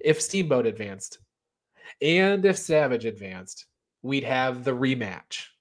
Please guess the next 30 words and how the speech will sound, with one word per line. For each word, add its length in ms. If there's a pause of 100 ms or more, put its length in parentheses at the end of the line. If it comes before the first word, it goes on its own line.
(300)
the 80
rematch 420
from 220
the 80
classic 540 (340)
bout 300
from 200
WrestleMania 640
three. 400 (360)
And 340
the 80
people 360
at 100
the 80
time, 600 (320)
that's 340
what 140
they 100
were 160
hoping 360
to 60
see. 420 (360)
And, 460
uh, 240 (420)
this 200
was, 380
this 160
would 120
be 120
Steamboat's 640